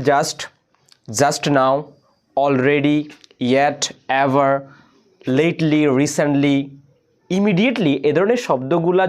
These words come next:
যদি দেখেন, তাহলে বাক্যটি প্রেজেন্ট পারফেক্ট টেন্স হবে। আমি আবার বলতেছি, যদি এই ধরনের শব্দগুলো যদি কোনো বাক্যের মধ্যে থাকে, তাহলে বাক্যটি হবে প্রেজেন্ট পারফেক্ট টেন্স। আর প্রেজেন্ট পারফেক্ট টেন্সের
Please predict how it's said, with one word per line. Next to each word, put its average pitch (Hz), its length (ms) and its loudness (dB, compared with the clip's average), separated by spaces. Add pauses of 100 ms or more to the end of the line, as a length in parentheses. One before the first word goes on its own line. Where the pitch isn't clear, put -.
যদি 175 160 -2 (120)
দেখেন, 196 240 -2 (800)
তাহলে 202 380 0 (760)
বাক্যটি 175 640 -2 (1300)
প্রেজেন্ট 165 500 0 (800)
পারফেক্ট 170 520 -2 (500)
টেন্স 139 220 0 (100)
হবে। 98 160 0 (340)
আমি 147 140 -2
আবার 196 140 0
বলতেছি, 220 260 -2 (640)
যদি 131 200 0
এই 135 80 0
ধরনের 214 260 2
শব্দগুলো 160 440 0
যদি 196 100 -2 (100)
কোনো 151 180 2
বাক্যের 135 280 0
মধ্যে 160 200 -2
থাকে, 185 200 -2
তাহলে 156 260 -2
বাক্যটি 135 280 -2
হবে 180 180 0
প্রেজেন্ট 131 260 0 (100)
পারফেক্ট 117 300 -2
টেন্স। 107 140 -2 (420)
আর 170 80 -4 (240)
প্রেজেন্ট 202 340 0 (120)
পারফেক্ট 226 340 -2
টেন্সের 196 400 -2